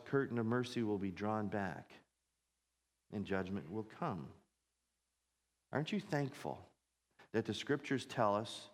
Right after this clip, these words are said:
that God is willing that none perish and all come to repentance? He's waiting for a fuller harvest of souls.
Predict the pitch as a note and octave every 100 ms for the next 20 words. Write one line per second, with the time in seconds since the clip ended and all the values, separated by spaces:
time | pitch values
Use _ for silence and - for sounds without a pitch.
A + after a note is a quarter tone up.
0 | - - - - - - G#2+ F2+ D2+ A2+
1 | A#2+ A2+ G2+ A2 B2 A#2+ A2 F#2+ G2+ C3
2 | B2+ - G#2+ G2+ G2+ G#2 G2+ G#2+ A2 A#2
3 | A2 - G#2 - G#2+ - G#2+ - - -
4 | - - - _ _ - C#3 A2 C3 F#3+
5 | F#3+ F3+ D3 D#3+ E3 C3+ B2+ - D#3 E3
6 | D#3 C3 B2+ B2 B2+ - C#3+ C3+ - -
7 | B3 - - - -